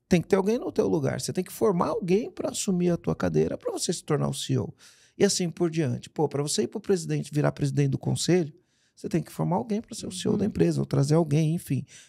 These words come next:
Speaker 1: né? E, e aí ele traz, assim, pra mim, uma das maiores lições de liderança: como fazer avaliação de desempenho, como fazer as coisas ser executado, o, o, o,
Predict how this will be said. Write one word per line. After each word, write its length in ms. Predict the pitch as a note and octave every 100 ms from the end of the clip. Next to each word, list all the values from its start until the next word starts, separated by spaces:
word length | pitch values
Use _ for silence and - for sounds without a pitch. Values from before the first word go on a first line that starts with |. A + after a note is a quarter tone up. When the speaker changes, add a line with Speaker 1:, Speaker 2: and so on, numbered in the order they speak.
| _
Speaker 1:
né? 240 | B2+ C#3+ D3+ _ _ _ _ _ -
E, 920 | D3+ D3 D3 C#3+ C#3 C3+ C3+ C3 -
e 120 | D3
aí 140 | C3+ D3+
ele 180 | D#3
traz, 880 | D#3 C3 C3 C#3 C#3 - - - - - _ _ _ -
assim, 380 | C3 - C3+
pra 180 | A#2 B2+
mim, 140 | C3 C#3+
uma 140 | C3+
das 180 | C3 B2+
maiores 300 | B2 C#3 C#3
lições 420 | C3 - C3 C3
de 100 | B2
liderança: 760 | B2+ B2 A#2+ B2+ C#3 - D3+ C#3 - - _ _ _ -
como 180 | E3+ D#3
fazer 240 | D#3 C#3
avaliação 440 | C3 B2+ B2+ B2+
de 120 | B2 C3
desempenho, 1080 | A#2 B2 - - C#3 C#3 B2+ B2 A#2 C3 -
como 440 | F3 D#3 C#3 - - - _
fazer 220 | C#3+ C3+
as 100 | C3+
coisas 220 | - C3
ser 100 | -
executado, 960 | B2 B2 - - - C3+ C#3 C3 B2 B2
o, 280 | E2+ D3 -
o, 380 | D3+ - C#3 C3+
o, 260 | D3 C#3 A#2+